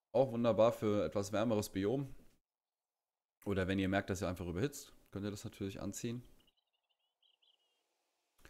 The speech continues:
Und dann haben wir hier unseren Cowboy-Hut. Ja, der auch schon recht gut ist für, äh, wärmere Sachen. Ähm, was ich jetzt die ganze Zeit nicht erwähnt habe, ist,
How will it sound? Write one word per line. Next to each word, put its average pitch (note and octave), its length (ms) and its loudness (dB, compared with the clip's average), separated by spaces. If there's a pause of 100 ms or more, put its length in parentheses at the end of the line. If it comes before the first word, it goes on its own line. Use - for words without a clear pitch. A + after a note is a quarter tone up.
(640)
Und F#2 280 -6
dann E2+ 180 -4
haben E2 300 -6
wir E2 120 -6
hier F2 520 -4
unseren E2+ 560 -6
Cowboy-Hut. B2+ 680 2 (640)
Ja, G#2 200 -4
der G2 240 -2
auch B2 120 -4
schon C3 340 -6
recht B2 180 -8
gut - 180 -8
ist B2 140 -6
für, F#2+ 520 -4
äh, F2 540 -10
wärmere F2+ 320 -4
Sachen. A#2+ 320 -6 (1600)
Ähm, G2+ 680 -4
was G#2 180 -4
ich G#2+ 60 -4
jetzt A2 220 -4
die G2+ 60 -2
ganze G2+ 200 -2
Zeit F#2+ 100 -6
nicht A2+ 140 -6
erwähnt F2+ 340 -4
habe, B2+ 400 0 (760)
ist, - 340 -6